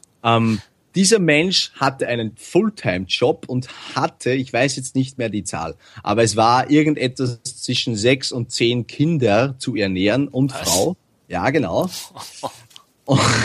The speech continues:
Speaker 1: und hat in dieser Zeit angefangen,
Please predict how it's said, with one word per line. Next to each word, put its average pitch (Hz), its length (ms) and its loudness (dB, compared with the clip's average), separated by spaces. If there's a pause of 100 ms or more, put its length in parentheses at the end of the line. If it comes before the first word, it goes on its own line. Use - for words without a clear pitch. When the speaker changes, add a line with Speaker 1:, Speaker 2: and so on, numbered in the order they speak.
(1200)
Speaker 1:
und 147 420 2
hat 165 260 0
in 175 300 -4
dieser 226 320 -2
Zeit 127 560 -2
angefangen, 147 840 -4